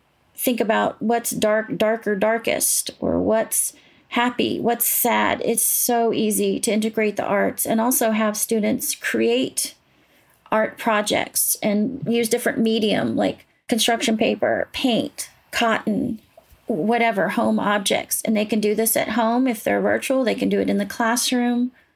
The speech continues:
If teachers do not feel especially knowledgeable in this area, it's easy to research or just get with the art teacher or the music teacher, like in the last examples,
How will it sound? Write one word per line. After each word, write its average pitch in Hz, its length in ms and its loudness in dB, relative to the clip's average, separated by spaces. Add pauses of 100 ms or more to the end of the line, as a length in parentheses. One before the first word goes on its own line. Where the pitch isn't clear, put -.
(140)
If 202 400 0
teachers 247 400 2
do 233 160 2
not 226 280 2
feel 226 600 0 (120)
especially 226 680 2
knowledgeable 247 600 2
in 269 40 4
this 269 180 0
area, 262 540 2
it's 220 160 -2
easy 233 260 2
to 214 100 2
research 233 720 0
or 233 300 2
just 247 240 0
get - 220 0
with 254 260 -2
the 247 140 0
art 254 260 0
teacher 202 640 -2 (400)
or - 80 2
the 220 80 2
music 240 320 2
teacher, 196 320 0
like 190 160 0 (380)
in 185 180 2
the 190 260 0
last 233 340 0
examples, 202 680 -2